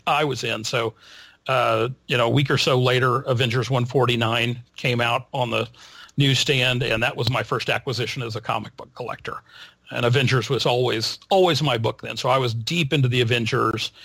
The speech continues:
uh, getting all the back issues and really following it, um,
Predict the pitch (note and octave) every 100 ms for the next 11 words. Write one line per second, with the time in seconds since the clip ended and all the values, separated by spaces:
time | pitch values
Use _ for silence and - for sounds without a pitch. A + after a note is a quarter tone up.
0 | - _ - A#2+ A2+ D3 C#3 B2+ A#2 A#2+
1 | A2+ B2 - B2 A2+ A#2+ C#3+ D3 C#3 A#2
2 | C3 B2+ B2 A#2+ A2+ A2 - - _ _
3 | _ - A2+ G#2+ A2